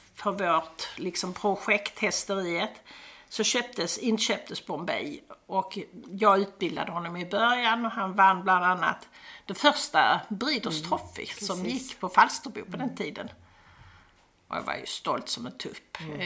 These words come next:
Speaker 1: Eh, Kyra var tvåa.
Speaker 2: Mm.
Speaker 1: Eh, Ulla Håkansson Bobby var trea. Lian var också med.
Speaker 2: Mm.
Speaker 1: Det var, det var ett ganska bra gäng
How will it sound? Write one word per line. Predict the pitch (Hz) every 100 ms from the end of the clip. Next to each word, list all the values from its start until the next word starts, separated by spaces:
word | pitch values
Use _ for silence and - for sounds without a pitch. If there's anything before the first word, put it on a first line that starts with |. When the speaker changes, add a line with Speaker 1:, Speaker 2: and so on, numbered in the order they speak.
| 165 165
Speaker 1:
Eh, | 156 - _ _ - _ -
Kyra | - 196 196 180
var | 170 175
tvåa. | - 180 180 185 170 156 151 151 - - - - _ -
Speaker 2:
Mm. | 180 165 160 156
Speaker 1:
Eh, | 165 -
Ulla | 202 196 175
Håkansson | 175 175 170 160 185 185
Bobby | 185 175 190 165 175 - - _
var | -
trea. | - - 175 175 165 160
Lian | 165 165 175 170 170
var | 165
också | - - 160
med. | 151 170 - -
Speaker 2:
Mm. | 160 143 139 - _ _ _ _ -
Speaker 1:
Det | 214
var, | 208 - -
det | - 214
var | 214
ett | 202 -
ganska | 240 208 214
bra | 196 254 254 190
gäng | 175 143 160